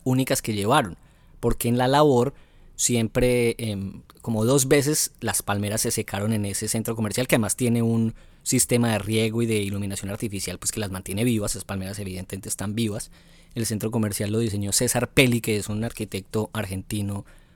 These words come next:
bastante reconocido. Entonces en esa búsqueda se dieron cuenta espe-, especialmente de eso, que tiene que dar hacia el norte. Yo simplemente rezo porque no aparezca por aquí algún agrónomo a decir, "Este señor no tiene ni idea de lo que está hablando".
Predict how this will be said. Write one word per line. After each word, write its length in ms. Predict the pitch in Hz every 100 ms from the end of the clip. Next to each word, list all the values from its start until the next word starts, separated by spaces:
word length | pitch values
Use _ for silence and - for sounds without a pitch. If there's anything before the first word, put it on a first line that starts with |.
| -
bastante 380 | 107 104 101 110
reconocido. 640 | 107 101 95 - 107 - - - - - -
Entonces 220 | 135 151
en 60 | 160
esa 180 | 156
búsqueda 380 | 170 139 - 151
se 100 | 117
dieron 200 | 104 113
cuenta 300 | 131 117 117
espe-, 280 | 127 - 107 _ -
especialmente 540 | - 95 95 117 143
de 100 | 156
eso, 160 | 156 - - - -
que 120 | - 104
tiene 220 | 92 95
que 140 | 110
dar 220 | 107 110 -
hacia 260 | 107 - 95
el 80 |
norte. 340 | 107 120 - 139
Yo 140 | 135
simplemente 720 | 143 156 135 131 131 - 131 - - - - -
rezo 560 | 135 147 160 143 147 135
porque 240 | 120 113
no 100 | 113
aparezca 380 | 113 123 - 131
por 120 | 104
aquí 220 | 113 113
algún 220 | 110 117
agrónomo 340 | 120 117 113 117
a 40 |
decir, 280 | 95 101 104 - -
"Este 400 | 135 - 113 110
señor 240 | 107 104
no 100 | 113
tiene 240 | 110 117 117
ni 80 | 107
idea 140 | 110
de 40 | 120
lo 80 | 113
que 40 |
está 140 | -
hablando". 300 | 117 - 160